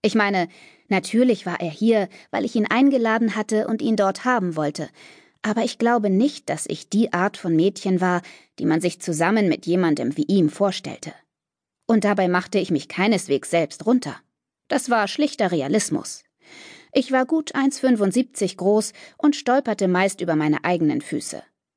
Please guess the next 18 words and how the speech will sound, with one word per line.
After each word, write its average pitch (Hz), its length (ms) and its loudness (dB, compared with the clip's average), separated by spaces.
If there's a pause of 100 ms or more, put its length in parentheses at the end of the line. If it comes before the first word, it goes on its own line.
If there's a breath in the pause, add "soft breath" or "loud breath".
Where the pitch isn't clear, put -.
(180)
Meine 233 260 2
Hüften 294 400 0
wären 240 320 2
im 208 100 0
sechzehnten 214 600 -2
Jahrhundert 208 500 2
oder 165 220 0
so 175 120 2
gefragt 175 520 -4
gewesen, 180 400 2 (340 loud breath)
als 156 200 -2
ein 156 380 0
gebärfreudiges 165 1000 0
Becken 180 360 -2
der 139 120 -8
letzte 160 420 -4
Schrei 175 400 0
war. - 180 -12